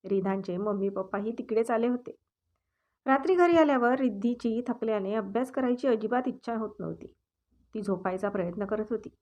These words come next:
पण झोपही येईना. यश एवढे दिवस तिच्या मागे पुढे करत असायचा, पण ती त्याला साधा भावही देत नव्हती.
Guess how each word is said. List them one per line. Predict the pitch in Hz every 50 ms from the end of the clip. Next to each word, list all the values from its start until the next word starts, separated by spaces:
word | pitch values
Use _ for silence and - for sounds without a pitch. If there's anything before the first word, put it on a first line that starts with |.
| _ _ -
पण | 233 233
झोपही | 220 220 233 214 208 - 233 240 254 269 254
येईना. | 220 175 - - - - _ _ _ _ _ _ _ _ _ _ _ _ _ _ -
यश | 269 294 330 330 -
एवढे | 330 285 247 254 277
दिवस | 285 320 294 294 294 294 -
तिच्या | 247 - 254
मागे | 254 233 208 196 196 247
पुढे | 247 - 277 254 269
करत | 269 269 226 208 208 220 220
असायचा, | 240 214 196 180 175 180 175 - _ _ _ _ _ _ _ _ -
पण | 196 190
ती | 196 208
त्याला | - - 190 185 196 196
साधा | - 220 196 202
भावही | 208 190 190 196 190 180 185 190 214 240
देत | 240 233 220 208 -
नव्हती. | 214 185 165 - - - -